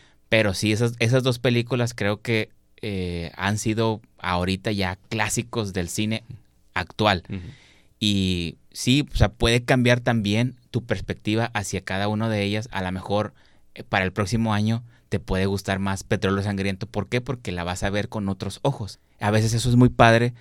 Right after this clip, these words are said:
Speaker 1: de darle la oportunidad de verlas de nuevo para poderla apreciar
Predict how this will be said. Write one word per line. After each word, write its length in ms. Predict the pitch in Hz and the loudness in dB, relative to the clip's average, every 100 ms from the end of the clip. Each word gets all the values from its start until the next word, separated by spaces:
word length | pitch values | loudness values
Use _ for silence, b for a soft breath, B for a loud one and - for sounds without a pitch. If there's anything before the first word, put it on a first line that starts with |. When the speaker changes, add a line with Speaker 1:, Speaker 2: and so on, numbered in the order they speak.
| b b | b b
Speaker 1:
de 280 | 101 98 90 | -2 0 0
darle 300 | 98 95 95 | 0 0 0
la 100 | 110 | -2
oportunidad 560 | 113 107 98 98 92 92 | 0 -2 -2 -2 0 0
de 100 | 95 | 0
verlas 340 | 95 95 104 95 | 0 0 -2 -2
de 100 | 90 | -2
nuevo 380 | 95 95 101 - | 0 -2 -4 -8
para 240 | 92 85 - | -8 -8 -8
poderla 300 | 85 82 85 | -8 -8 -8
apreciar 520 | 90 87 87 85 | -8 -6 -6 -6